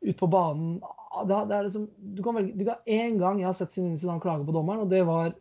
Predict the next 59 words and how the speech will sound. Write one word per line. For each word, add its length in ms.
nesten 320
ikke 160
klaging 360
det 120
heller. 240
Det 140
var 160
jo 80
det 160
uavgjort 400
resultatet 340
mot 120
Sevilla, 340
som 100
vi 80
husker, 240
som 160
på 120
mange 200
måter 240
kostet 380
Real 100
Madrid 400
ligagullet 680
denne 180
sesongen 300
her. 160
For, 160
eh, 240
hadde 160
man 220
vunnet 180
den, 240
så, 120
så 80
hadde 140
man 100
vunnet 220
ligaen. 240
Men, 240
eh, 140
eh, 340
det 140
er 80
den 80
eneste 260
gangen 220
man 80
kan 100
si 140
det, 80
og 100
jeg 220
synes 260
jo 80
personlig 400
at 80
det 80
var 160